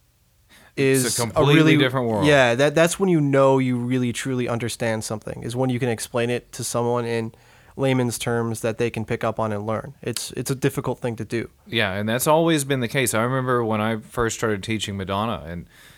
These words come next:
Speaker 1: and she was like, she wanted to know, like, "Well, how are you strumming this?" And I'm like, "I don't know. You just, your hand goes up and
Speaker 2: <laughs>
Speaker 1: down."
Speaker 2: Yeah, how many, how many years has it been since you've even had to think about that?
Speaker 1: Exactly. And, and, I, and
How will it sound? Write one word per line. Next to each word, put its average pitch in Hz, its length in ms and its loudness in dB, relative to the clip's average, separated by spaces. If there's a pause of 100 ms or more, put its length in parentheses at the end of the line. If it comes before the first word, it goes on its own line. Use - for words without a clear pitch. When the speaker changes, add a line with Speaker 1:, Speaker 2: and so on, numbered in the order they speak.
(140)
Speaker 1:
and 87 120 -8
she 117 120 -6
was 107 160 -2
like, 98 240 0
she - 120 -4
wanted 120 220 0
to 110 100 -2
know, 110 220 0
like, 104 200 -2
"Well, 110 80 -4
how 131 140 0
are 151 120 2
you 135 120 -2
strumming 135 520 -2
this?" 82 460 -12 (400)
And 101 80 -6
I'm 107 120 -4
like, 104 200 -4
"I 135 80 -2
don't 170 100 -4
know. 107 80 -6
You 147 140 -8
just, 151 260 -12
your - 160 -16
hand 147 300 -4
goes 139 180 2
up 165 160 2
and 127 100 0
Speaker 2:
<laughs> - 0 -
Speaker 1:
down." 160 280 6
Speaker 2:
Yeah, 165 120 8
how 175 120 8
many, 175 160 8 (140)
how 156 160 6
many 170 160 6
years 151 260 4
has 139 140 2
it 123 80 0
been 135 160 4
since 139 200 -2
you've 135 140 0
even 131 200 0
had 127 120 -2
to 120 100 -2
think 143 220 -2
about 110 240 -2
that? 113 180 -4 (220)
Speaker 1:
Exactly. 139 480 2
And, 139 100 0
and, 139 160 0
I, 143 120 0
and 127 240 -6